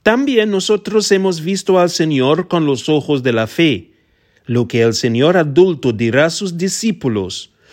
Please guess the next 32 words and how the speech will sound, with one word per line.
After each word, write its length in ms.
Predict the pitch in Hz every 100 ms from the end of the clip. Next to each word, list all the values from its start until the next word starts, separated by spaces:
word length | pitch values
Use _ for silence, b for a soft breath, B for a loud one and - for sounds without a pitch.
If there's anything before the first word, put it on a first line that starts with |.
| b
nos 360 | b 131 196 226
lo 100 | 247
dice 460 | 190 202 202 220 214
a 60 | -
todos 720 | 240 247 214 120 95 - - _ _
los 240 | - 143 -
que 180 | 131
creemos 520 | - 151 151 151 151 160
en 120 | 147
Él. 340 | 101 92 - _ _ _ b b b b
Bienaventurados 1200 | 131 127 160 233 240 240 240 233 233 226 226 226
los 200 | 226 226
ojos 460 | 220 214 220 220
que 140 | - 220
ven 480 | 175 135 123 139 - _
lo 280 | - 131 131
que 160 | 123 120
vosotros 760 | 117 117 - 165 165 147 131
veis. 640 | 110 107 101 - - - - _ _ _ b b b
El 160 | b 135
Espíritu 520 | - - 196 185 165
Santo 760 | - 202 202 170 135 127 117 -
nos 340 | 151 147 135
ha 120 | 208 202
llevado 520 | 156 143 180 165 147
también 460 | 160 127 120 185
a 40 | 214
nosotros 600 | 208 196 202 202 202 196
a 80 | 170
ver 200 | 180 190
a 80 |
Jesús. 680 | 190 185 - 143 95 - -